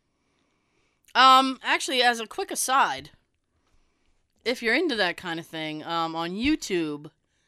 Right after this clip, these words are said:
there is, uh, a, a short video. It's, like, broken up into, into, like, three or four different videos,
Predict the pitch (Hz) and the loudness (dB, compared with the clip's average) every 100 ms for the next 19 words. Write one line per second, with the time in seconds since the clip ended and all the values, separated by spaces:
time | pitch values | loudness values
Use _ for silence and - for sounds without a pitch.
0 | _ _ _ _ - 185 170 180 185 180 | _ _ _ _ -6 -4 -2 -2 0 0
1 | 175 - - - _ 156 160 160 - 170 | -4 -6 -8 -10 _ -10 -8 -8 -8 -12
2 | 156 _ _ _ _ - _ _ _ 170 | -12 _ _ _ _ -20 _ _ _ -6
3 | 175 170 175 170 - - 233 220 180 185 | -4 -4 -4 -4 -4 -2 -2 -2 -4 -4
4 | 220 247 262 269 285 _ - 185 196 180 | -2 -2 -2 -2 -6 _ -12 -8 -6 -6
5 | 156 202 214 202 196 175 160 _ 175 170 | -4 -4 0 -2 -2 -8 -12 _ -14 -10
6 | 160 156 - 208 185 180 180 180 180 170 | -8 -10 -10 -6 -4 -4 -8 -6 -8 -10
7 | 147 165 180 190 196 | -10 -8 -6 -6 -8